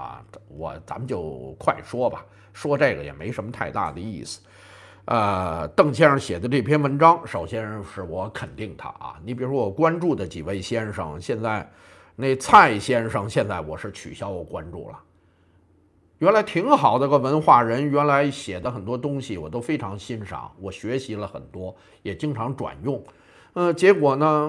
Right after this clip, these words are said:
万万没想到现在就掉到那波人手里了，那就天天的也是神神鬼鬼儿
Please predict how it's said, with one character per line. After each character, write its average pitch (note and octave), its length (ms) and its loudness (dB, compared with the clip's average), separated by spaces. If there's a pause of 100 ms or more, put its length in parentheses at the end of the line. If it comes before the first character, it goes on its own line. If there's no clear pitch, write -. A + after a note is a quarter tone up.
万 D#3+ 160 6
万 D3+ 120 6
没 D3+ 120 4
想 A2+ 200 0
到 C3 280 8
现 C3+ 180 0
在 C3 100 2
就 C3+ 120 0
掉 C3 240 4
到 C#3+ 100 2
那 A3+ 220 4
波 G#2 260 -2
人 F#2+ 180 -4
手 D#2+ 260 -6
里 F2 100 -8
了， - 240 -12
那 G#2 120 -10
就 A#2+ 180 -8
天 C#3+ 220 -4
天 C#3 200 2
的 C3 100 0
也 G2 180 -2
是 B2+ 180 -4
神 C3 200 -4
神 C3 160 -4
鬼 A#2+ 140 0
鬼 A#2+ 160 -4
儿 D#2+ 200 -8